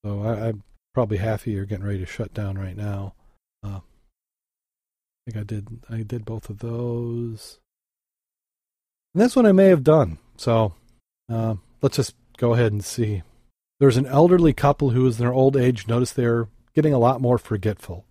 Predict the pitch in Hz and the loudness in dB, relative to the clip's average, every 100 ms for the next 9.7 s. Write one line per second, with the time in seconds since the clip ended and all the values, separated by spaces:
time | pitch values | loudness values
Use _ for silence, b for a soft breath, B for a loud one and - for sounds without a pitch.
0 | - 131 120 - 131 127 113 107 113 110 | -6 -2 0 0 2 2 0 0 0 0
1 | 104 104 101 98 - 101 101 107 110 110 | -2 -2 -2 -4 -6 -6 -2 -2 -2 -4
2 | - 110 104 104 101 - 98 - 110 98 | -4 -2 -2 -2 -4 -6 -10 -4 -4 -2
3 | 113 117 107 120 110 120 135 139 101 90 | -2 -4 -4 -6 -6 -6 -4 -4 -6 -12
4 | b b - 131 120 127 - 123 139 98 | b b -2 2 2 0 -2 2 2 2
5 | - _ _ _ 110 131 - 113 104 113 | -10 _ _ _ -2 0 2 0 2 2
6 | 107 117 113 110 107 - 120 123 120 123 | 2 2 2 2 0 0 -2 0 -2 -2
7 | 110 - _ b _ 127 120 107 117 113 | -4 -8 _ b _ 0 2 4 2 2
8 | - 117 107 117 - 131 113 110 - - | 2 2 2 0 0 -2 0 0 -2 -4
9 | 127 - - 135 131 95 87 | -4 -2 0 0 0 -8 -16